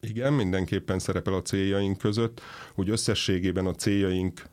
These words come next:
között nyilván, hogyha visszacsatolok a tőkebevonáshoz, egy öt éves távon az akvizíciós céljainkra hat milliárd forint forrást kívánunk bevonni. És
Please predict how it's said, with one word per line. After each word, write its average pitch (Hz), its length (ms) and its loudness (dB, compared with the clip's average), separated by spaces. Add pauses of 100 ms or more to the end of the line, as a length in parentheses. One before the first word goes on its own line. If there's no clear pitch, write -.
(240)
között 101 320 0
nyilván, 95 380 0
hogyha 87 220 -4
visszacsatolok 90 720 -4
a 85 60 0
tőkebevonáshoz, 92 1120 0 (300)
egy 90 140 -2
öt 110 180 0
éves 95 500 0
távon 95 640 0 (180)
az 92 120 -4
akvizíciós 90 720 -2
céljainkra 92 640 -2 (140)
hat 110 200 -2
milliárd 90 300 0
forint 90 280 0
forrást 87 460 0
kívánunk 85 520 0
bevonni. 82 560 -2 (140)
És - 200 -4